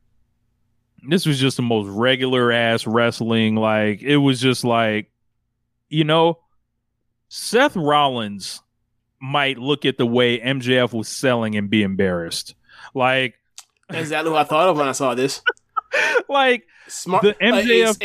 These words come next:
Speaker 2: a,
Speaker 1: thing
Speaker 2: a career-long character arc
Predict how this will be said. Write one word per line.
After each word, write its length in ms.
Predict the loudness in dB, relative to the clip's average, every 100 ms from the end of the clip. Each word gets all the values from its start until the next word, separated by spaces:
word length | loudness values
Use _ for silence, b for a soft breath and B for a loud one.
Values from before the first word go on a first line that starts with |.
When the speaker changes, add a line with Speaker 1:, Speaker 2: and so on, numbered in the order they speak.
| 0
Speaker 2:
a, 20 |
Speaker 1:
thing 180 | 2 0 -6 -4
Speaker 2:
a 180 | -2 0
career-long 1000 | 0 2 4 6 4 4 4 4 2 0
character 420 | 2 2 2 2
arc 320 | 2 0 -2